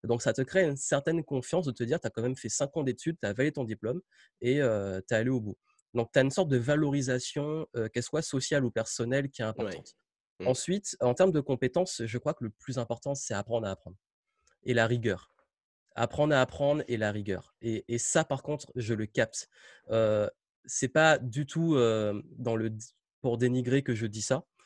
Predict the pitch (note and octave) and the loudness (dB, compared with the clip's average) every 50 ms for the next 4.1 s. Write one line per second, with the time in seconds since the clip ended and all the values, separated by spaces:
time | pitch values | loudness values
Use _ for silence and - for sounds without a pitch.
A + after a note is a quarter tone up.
0 | - - - B2 G#2+ A2+ A2+ A#2 A#2+ B2+ C3 C3+ C#3 C#3+ C3 - _ - A#2 A#2 | -20 -12 -10 -8 -4 -2 -2 0 2 2 2 4 2 2 0 -2 _ -4 -2 0
1 | A2+ A2+ A2 - - - - - A#2+ B2 - B2+ - - D#3 E3 D#3 B2 C3+ B2 | 0 0 0 -2 -2 -4 -6 -4 -2 2 2 2 2 2 2 2 2 2 2 2
2 | C#3+ C3 B2 A#2 - - A#2+ - _ - C#3+ C#3 C3 - _ _ _ - A2 A#2 | 2 2 2 0 2 0 -2 -2 _ -2 0 2 2 0 _ _ _ -8 -4 -2
3 | A2+ G#2+ G#2+ A#2 A#2+ B2 C3 C3 - B2+ - B2+ A#2 A#2 - A#2 A2 - A#2+ A#2+ | 0 0 0 0 0 -2 -2 0 0 0 0 0 -4 -2 -2 -4 -4 -2 -4 -4
4 | C3+ | -4